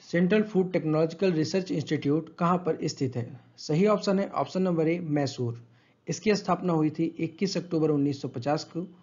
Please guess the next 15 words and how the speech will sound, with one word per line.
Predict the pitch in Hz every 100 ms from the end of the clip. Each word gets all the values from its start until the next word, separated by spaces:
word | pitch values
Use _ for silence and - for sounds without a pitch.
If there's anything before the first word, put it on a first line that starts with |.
| - -
और | 160
इसकी | 160 165
डायरेक्टर | 151 147 151 196
हैं | 147 175 - - 156
डॉक्टर | 160 - 190
श्रीदेवी | - 170 185 165 170
अन्नपूर्णा | - 147 135 135 135 147
सिंह। | - 117 - - _ _ _ _ _ -
इसकी | 160 175
वेबसाइट | 165 165 165 202
है, | 170 175
सीएफ़टीआरआई | 170 165 160 160 151 151 185
की | 180
वेबसाइट | 160 - 147 147
है | 151